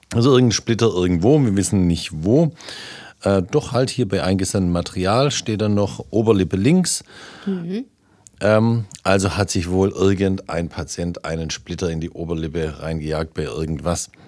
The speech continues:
Speaker 2: Man fragt sich, was er da gemacht hat.
Speaker 1: Das wollen wir gar nicht wissen. Wir sollen ja nur sagen,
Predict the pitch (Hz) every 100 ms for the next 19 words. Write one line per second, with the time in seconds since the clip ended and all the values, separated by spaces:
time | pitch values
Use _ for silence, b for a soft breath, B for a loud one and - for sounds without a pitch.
0 | B _ _ 208 196 - - - - -
1 | 202 220 208 202 220 220 - - - B
2 | B B B B B - 165 - - 107
3 | 107 98 85 85 76 78 165 202 165 131
4 | 139 123 113 110 110 90 85 101 104